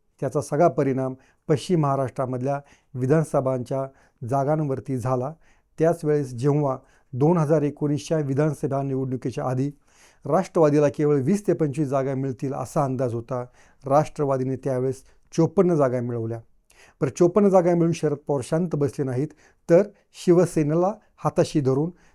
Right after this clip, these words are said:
फडणवीस यांना पाय उतार देखील सत्तेवरनं केलं. बरं, फडणवीस किंवा भाजपची गोची किंवा कोंडी पवारांनी उद्धव ठाकरे यांना मुख्यमंत्री बनवून, बनवण्यापुरतीच केलेली नव्हती,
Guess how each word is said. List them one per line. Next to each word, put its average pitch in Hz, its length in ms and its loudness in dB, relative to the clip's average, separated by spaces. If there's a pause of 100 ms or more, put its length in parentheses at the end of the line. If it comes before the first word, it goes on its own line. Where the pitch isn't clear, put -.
(320)
फडणवीस 165 360 4
यांना 139 260 0 (360)
पाय 143 180 4
उतार 143 300 -2
देखील 127 260 -2
सत्तेवरनं 120 680 -6
केलं. 120 300 -8 (460)
बरं, 147 160 2 (100)
फडणवीस 175 340 4
किंवा 165 180 0
भाजपची 147 520 0
गोची 139 460 -2 (300)
किंवा 156 240 2
कोंडी 139 380 -2 (140)
पवारांनी 143 540 4 (460)
उद्धव 143 300 4
ठाकरे 165 380 2
यांना 147 380 0 (460)
मुख्यमंत्री 165 580 0
बनवून, 165 460 2
बनवण्यापुरतीच 170 680 0
केलेली 147 280 2
नव्हती, 131 320 -2